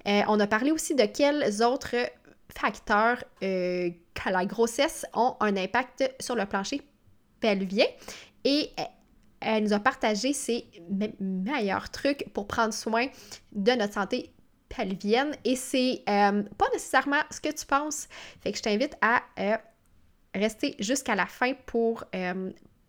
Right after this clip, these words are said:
pour ces trucs-là. Et, euh, ben, si tu le souhaites, si, euh, t'as aimé cet épisode-ci, je t'invite à le partager avec les gens, euh, euh, qui sont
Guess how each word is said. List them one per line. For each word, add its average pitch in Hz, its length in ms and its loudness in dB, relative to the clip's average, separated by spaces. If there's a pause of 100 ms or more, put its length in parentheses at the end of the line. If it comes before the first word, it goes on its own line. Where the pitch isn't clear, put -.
(420)
pour 190 300 -4
ces - 300 -8
trucs-là. - 440 -2 (600)
Et, 240 340 0
euh, 190 480 0 (100)
ben, 202 220 2
si 349 180 -2
tu - 120 0
le 247 40 2
souhaites, - 460 -2
si, - 500 -6 (100)
euh, 190 400 0 (180)
t'as 208 120 -2
aimé 202 300 -2 (220)
cet - 280 -4
épisode-ci, 190 640 -4
je - 80 -8
t'invite 208 320 -2 (140)
à 240 100 -2
le 220 220 -2 (580)
partager 208 720 -4
avec 196 340 -2
les 190 160 -2
gens, 220 240 2 (840)
euh, 208 180 2 (540)
euh, 185 580 2
qui - 160 -8
sont 190 320 0